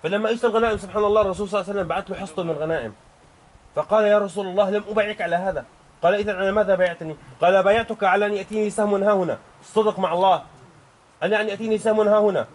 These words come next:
فأقتل في سبيل الله فأدخل الجنة." قال: "اصدق الله يصدق."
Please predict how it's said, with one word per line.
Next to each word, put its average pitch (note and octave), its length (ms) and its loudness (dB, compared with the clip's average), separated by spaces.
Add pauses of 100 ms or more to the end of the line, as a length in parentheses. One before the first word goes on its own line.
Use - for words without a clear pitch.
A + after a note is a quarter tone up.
(240)
فأقتل A3+ 440 2
في A#3 140 -2
سبيل A3+ 280 0
الله A#3 180 2
فأدخل A#3 300 -4
الجنة." G3+ 380 -2 (760)
قال: G3 280 4
"اصدق F#3+ 300 -2
الله F#3+ 240 -2
يصدق." C#3 340 -6